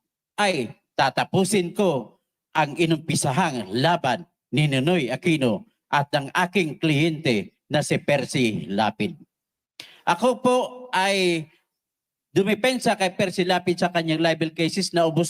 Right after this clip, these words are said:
ko siya bago siya namatay. So ito po ang ak-, dahilan kung bakit ako nakipaglaban. Una, ipaglalaban ko at ng Bunyog ang pagtatag ng katarungan kung saan ang mga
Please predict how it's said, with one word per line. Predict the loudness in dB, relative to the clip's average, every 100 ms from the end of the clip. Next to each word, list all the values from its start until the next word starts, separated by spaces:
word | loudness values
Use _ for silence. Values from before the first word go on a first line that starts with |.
| -2
ko |
siya | 0 0 0 -4 _ _ _ -2
bago | 0 2 -2
siya | 0 0
namatay. | 0 0 -2 -4 -10 -16 _ _ _ _ _ _
So | 0 2
ito | 0 2 0
po | 4 2 0 0
ang | -2 0
ak-, | -2 -2 -2 2
dahilan | 4 4 2 0 -8 -6
kung | -4 0
bakit | 0 0 -2
ako | 0 0
nakipaglaban. | -2 -2 0 0 2 0 -2 -8 _ _ 0
Una, | 2 2 0 -2 -12 _ _ _ _ _ -2
ipaglalaban | 0 0 0 0 2 0 2 0 -2 -10 -2
ko | 0 0 0
at | -4 -2
ng | -4
Bunyog | 0 -2 0 -4 -6 _ _ _ _ -6
ang | -4 -2
pagtatag | -2 0 2 2 0 -4 -18 _ _
ng | -2 0 0 -2 -10 -18 _ _
katarungan | -2 0 2 2 2 0 -4
kung | -4 -4
saan | 0 0 0 0 0
ang | 0
mga | 2 0